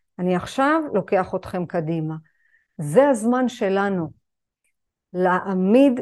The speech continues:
ולתקוע יתד בתוך הרוח שלנו.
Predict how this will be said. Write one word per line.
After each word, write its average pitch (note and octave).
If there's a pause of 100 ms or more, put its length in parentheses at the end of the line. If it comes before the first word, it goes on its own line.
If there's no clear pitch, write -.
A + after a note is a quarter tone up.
ולתקוע F#3+
יתד C4+ (460)
בתוך G3 (380)
הרוח F#3
שלנו. D#3+